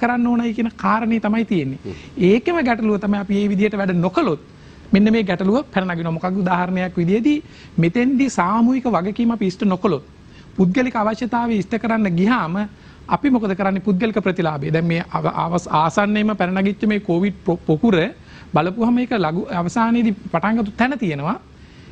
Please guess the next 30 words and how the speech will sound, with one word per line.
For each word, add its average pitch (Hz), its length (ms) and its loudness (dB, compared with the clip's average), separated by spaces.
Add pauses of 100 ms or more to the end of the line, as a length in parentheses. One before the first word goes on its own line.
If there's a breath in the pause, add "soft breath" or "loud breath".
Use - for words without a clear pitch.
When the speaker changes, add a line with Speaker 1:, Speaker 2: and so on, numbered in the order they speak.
(120 loud breath)
Speaker 1:
එතන 247 220 2
යම් 240 400 0
පුද්ගලික 214 440 0
ව්‍යාපාර 190 480 0
කිරීම 190 320 0
සඳහා, 208 600 0 (400 loud breath)
අ, 180 80 2 (680)
ඒ 185 180 2
සේවකයන් 185 520 0
ගෙන 175 140 0
යාම 175 260 -2
පිළිබඳ 170 340 -2 (100)
කතාවක් 170 360 0
මතුවලා 160 380 0
තියෙනවා. 196 460 0 (320 loud breath)
ඒ 175 220 2
සෞඛ්‍ය 175 460 0
නිරෝධායන 170 680 0 (200)
ක්‍රම 165 140 2
අනුගමනය 170 460 2
කරාද 180 360 2
නැද්ද 190 240 0
කියන 185 140 0
එක 185 80 -2
පිළිබඳ 170 340 0 (280 loud breath)
මතයක් 196 280 -2
පැන. 202 140 -2
ඇයි 233 340 0
ඒ, 214 100 2 (160)
ඒ 208 80 2